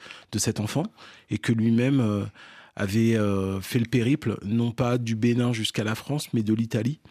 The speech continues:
euh, jusqu'à la France, euh, en passant par les montagnes et en, en aidant et en sauvant des gens. Donc, euh, tout ce périple-là, c'est vrai que ça m'a été inspiré par, euh, par cette rencontre où je me suis posé la question de savoir qu'est-ce qui fait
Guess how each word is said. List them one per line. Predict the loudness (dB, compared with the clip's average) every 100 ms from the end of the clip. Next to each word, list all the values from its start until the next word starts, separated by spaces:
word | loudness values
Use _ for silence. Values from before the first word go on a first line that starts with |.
| -20 -20 -18 -8
euh, | -4 -4 -4 -4
jusqu'à | -4 -4 -4
la | -4
France, | -6 -4 -4 -4 -4
euh, | -4 -6 -8 -10 -14 -20 -20 _ -10
en | -4
passant | -2 -2 -2
par | 0
les | 0
montagnes | 0 -2 -2 0 0 0
et | 0 -2
en, | -2 -4 -6 -8 -12 -8
en | -2 0
aidant | 2 0 0 0
et | 0
en | -2
sauvant | -4 -4 -2
des | 0
gens. | 0 0
Donc, | -2 -4 -2
euh, | -2 -4 -12 -18 -20 -20 _ _ -2
tout | 0
ce | 4
périple-là, | 4 4 4 4 6 4 2
c'est | 0 0
vrai | 0
que | 0 2 2 2 0 -6 -10 -20 _ -10
ça | -2 2
m'a | 2
été | 2 0
inspiré | 0 0 2 0
par, | 2 0 2
euh, | 0 -2
par | -4 -2
cette | -2
rencontre | -2 -2 -2 0
où |
je | 0
me | 2
suis | 2 0
posé | 0 0
la | 0
question | 0 -2 0
de | 0
savoir | 0 0 -2 _ _ -20 -20 -20 _ -2
qu'est-ce | 0 0
qui | -2
fait | 0 2 0